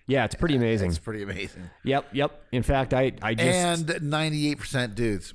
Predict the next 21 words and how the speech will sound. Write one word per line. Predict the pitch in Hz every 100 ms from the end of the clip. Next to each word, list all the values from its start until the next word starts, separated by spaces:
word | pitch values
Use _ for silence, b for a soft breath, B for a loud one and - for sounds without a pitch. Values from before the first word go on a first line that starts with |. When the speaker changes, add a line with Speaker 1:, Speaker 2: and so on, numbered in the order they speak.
| - -
Speaker 2:
<laughs> | - -
Speaker 1:
You | 170
know, | 170
it's | 160 -
so | 202
funny | 170 185 170
too, | - 175
is | 160 120
because, | 135 - 143 127
uh, | 127 123 117
they're, | 147 151
they're | 143 156
not | 147
touring | - 196 190
anymore, | 123 110 107 110
and | 123
I |
just | 123 127
bought | 127 117
a |
new, | 110